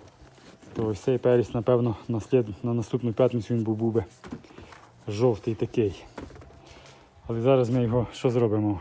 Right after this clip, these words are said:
Там вже вапно забі-, забовтане, білий, білиться в цей погріб. І це все на сховище, значить, йде в погріб. А цей зараз поїде по клієнтах. Так що...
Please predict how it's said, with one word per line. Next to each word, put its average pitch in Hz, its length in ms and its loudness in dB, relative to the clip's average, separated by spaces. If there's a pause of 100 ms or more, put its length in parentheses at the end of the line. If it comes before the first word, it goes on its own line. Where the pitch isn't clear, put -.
Там 120 160 0
вже 110 280 0
вапно 120 340 -2
забі-, 113 420 -2 (100)
забовтане, 120 720 4 (760)
білий, 117 360 2 (260)
білиться 117 540 -2 (380)
в 107 320 -10
цей 110 160 -4
погріб. 160 360 0 (680)
І 135 120 0
це 127 120 -2
все 139 220 2
на 123 220 0
сховище, 113 600 2
значить, 110 320 -6
йде 110 140 0
в 110 100 -6
погріб. 139 440 2 (1400)
А 107 120 -8
цей 131 200 0
зараз 117 260 -2
поїде 120 280 -2
по 113 120 -6
клієнтах. 113 600 0
Так 117 140 -12
що... 113 120 -8